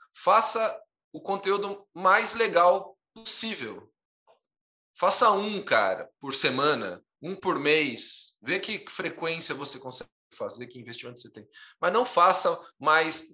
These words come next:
do mesmo, né? Sem fonte, como disse Eduardo, sem uma abordagem diferente, sem estudar o teu cliente profundamente, saber o que que ele quer,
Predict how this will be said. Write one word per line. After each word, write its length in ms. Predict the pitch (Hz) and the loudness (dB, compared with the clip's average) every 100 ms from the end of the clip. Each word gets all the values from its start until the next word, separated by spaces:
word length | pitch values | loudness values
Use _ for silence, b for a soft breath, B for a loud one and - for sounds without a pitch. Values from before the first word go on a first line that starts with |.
| _ | _
do 160 | 139 156 | -12 -8
mesmo, 480 | 135 123 113 101 | -2 -2 -2 -8
né? 380 | 107 127 160 165 - | -2 0 0 -4 -14
Sem 300 | - - 156 | -8 -4 -4
fonte, 500 | 147 - 143 147 139 | -4 -6 -4 -4 -8
como 220 | 131 127 | -10 -12
disse 260 | 123 123 110 | -8 -8 -8
Eduardo, 600 | 113 120 147 143 139 139 B B | -4 0 2 2 -2 -10 B B
sem 280 | - 170 170 | -2 0 2
uma 100 | 160 | 2
abordagem 480 | 151 143 139 139 135 | 2 2 2 2 -4
diferente, 840 | - 120 120 135 143 139 - 139 _ | -10 -6 -4 -6 -8 -10 -12 -14 _
sem 260 | - - 175 | -6 -2 0
estudar 560 | 180 - 160 123 156 165 | -2 -4 0 4 6 6
o 120 | - | 2
teu 260 | 147 147 | -4 -6
cliente 460 | 147 131 135 135 - | -8 -8 -8 -6 -8
profundamente, 960 | 131 131 - 165 175 143 127 135 135 | -8 -10 -10 -8 0 0 0 -6 -6
saber 240 | - 127 156 | -6 -8 -10
o 40 | |
que 120 | 135 | -14
que 100 | - | -14
ele 140 | 127 123 | -14 -10
quer, 420 | 120 117 135 | -2 0 0